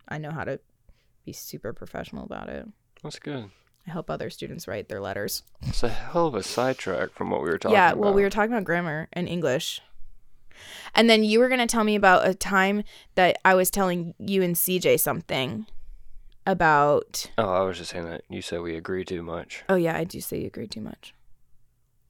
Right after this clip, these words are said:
Speaker 1: Dang, I just agreed with you. Ugh. <laughs>
Speaker 2: Way to go. You're your own victim.
Speaker 1: I am my own victim.
Speaker 2: Speaking of the professor, he's outside.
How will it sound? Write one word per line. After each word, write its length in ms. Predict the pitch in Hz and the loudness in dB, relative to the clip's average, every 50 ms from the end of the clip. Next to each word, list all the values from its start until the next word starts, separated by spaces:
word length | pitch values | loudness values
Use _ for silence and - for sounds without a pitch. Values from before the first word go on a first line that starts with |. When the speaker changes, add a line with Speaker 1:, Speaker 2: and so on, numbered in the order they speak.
| _ _ | _ _
Speaker 1:
Dang, 200 | - 226 240 247 | -4 -2 -2 -2
I 100 | - 185 | -2 -2
just 180 | 180 202 - - | -4 -4 -4 -4
agreed 260 | 202 175 190 214 226 | -2 2 4 4 4
with 160 | 180 143 - | 4 0 -2
you. 220 | - 147 147 - - - - | -2 -4 -4 -4 -6 -4 0
Ugh. 240 | 247 233 226 190 156 - - - - - - - | 2 2 2 2 -2 -4 -8 -10 -10 -10 -10 -8
<laughs> 320 | - - - - - - | -4 -2 -2 -2 -2 -2
Speaker 2:
Way 140 | - 98 101 | 0 2 2
to 60 | 98 | 2
go. 300 | 98 101 98 95 92 90 - - _ _ - - - - 359 - - - - - | 2 2 0 0 0 -2 -6 -12 _ _ -4 -4 0 -2 -2 -2 -2 -8 -12 -10
You're 200 | - 60 - 71 | -8 -6 -6 -4
your 160 | 78 78 87 | -4 -4 -4
own 100 | 90 82 | -4 -6
victim. 500 | 78 - 92 90 - - 67 - 71 71 - _ _ _ - | -6 -4 -6 -6 -4 -6 -10 -12 -12 -16 -20 _ _ _ -14
Speaker 1:
I 80 | - - | -10 -10
am 140 | 170 170 180 180 | -8 -8 -6 -8
my 140 | - - | -8 -8
own 120 | 160 170 180 | -8 -8 -8
victim. 380 | 180 - 165 - - - - | -10 -10 -10 -10 -10 -8 -8
Speaker 2:
Speaking 460 | 185 185 - - 73 - - 107 90 64 | -8 -10 -10 -12 -12 -12 -10 -10 -8 -8
of 100 | 64 - | -8 -8
the 80 | - 80 | -8 -10
professor, 520 | - - 85 - - - - - - - - | -12 -14 -10 -8 -6 -6 -6 -6 -6 -8 -8
he's 200 | - - - - | -8 -12 -12 -12
outside. 520 | - - - - - - - 69 67 - | -12 -12 -14 -14 -16 -12 -12 -12 -12 -14